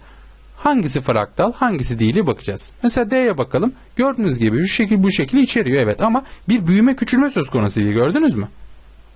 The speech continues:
O yüzden mesela bu fraktal değil. Ya da burada. Burada birden ikiye giderken bu şekli içermiyor. O yüzden fraktal değil gibi. Bu dersimizde de arkadaşlar fraktallarla ilgili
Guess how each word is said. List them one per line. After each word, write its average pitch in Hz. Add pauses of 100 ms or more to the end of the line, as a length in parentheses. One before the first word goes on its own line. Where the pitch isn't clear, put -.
(100)
O 294
yüzden 135
mesela 104
bu 107
fraktal 98
değil. - (800)
Ya 208
da 214
burada. 139 (640)
Burada 240 (100)
birden 233
ikiye 220
giderken 233
bu 208
şekli 233
içermiyor. 175 (260)
O 247
yüzden 123
fraktal 95
değil - (360)
gibi. 135 (1900)
Bu 254
dersimizde 185
de 180
arkadaşlar 156
fraktallarla 165
ilgili 123